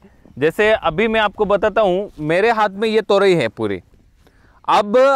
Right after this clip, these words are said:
आपने तोरई की खेती भी की होगी,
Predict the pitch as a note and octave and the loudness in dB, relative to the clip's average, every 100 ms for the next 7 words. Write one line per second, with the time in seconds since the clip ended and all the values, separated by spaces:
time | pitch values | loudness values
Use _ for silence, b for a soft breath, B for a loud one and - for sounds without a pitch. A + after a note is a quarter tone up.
0 | G3 C#3 D#3+ G3+ A3 A#3 A#3+ B3+ A#3 _ | 0 0 0 0 -4 -6 -4 -4 -8 _
1 | _ - G3+ A3+ B3+ D4 B3 - G3 - | _ -2 2 2 0 -4 -6 -4 -4 -2
2 | B3+ A#3 B3 - A#3+ A3 E3 D#3 G3 | -2 -2 -4 -4 0 0 0 -4 -8